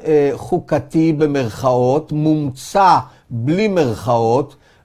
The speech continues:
על ידי השופט ברק, אה, וככה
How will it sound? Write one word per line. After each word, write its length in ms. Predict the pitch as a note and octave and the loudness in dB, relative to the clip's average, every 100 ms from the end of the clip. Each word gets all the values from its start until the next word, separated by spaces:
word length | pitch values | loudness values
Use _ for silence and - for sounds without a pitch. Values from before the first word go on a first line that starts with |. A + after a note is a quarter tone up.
| - | -4
על 240 | D3 D3+ | 0 2
ידי 580 | D#3 C3+ D3 E3+ F#3 G3+ - | 2 2 4 4 4 2 0
השופט 800 | C#3+ - D3 B2+ - D#3+ D#3+ - D#3 | -4 -4 -6 -4 2 2 0 -6 -8
ברק, 760 | B2 C3+ A#2+ A2+ A#2+ - - _ _ _ _ _ - | 0 0 2 0 0 -4 -14 _ _ _ _ _ -4
אה, 340 | C3+ C#3 C3+ C#3 | 0 2 2 -2
וככה 920 | A2+ D3+ D#3 F#3 A3 - E3+ C#3+ D3+ | 0 0 0 0 0 0 2 4 2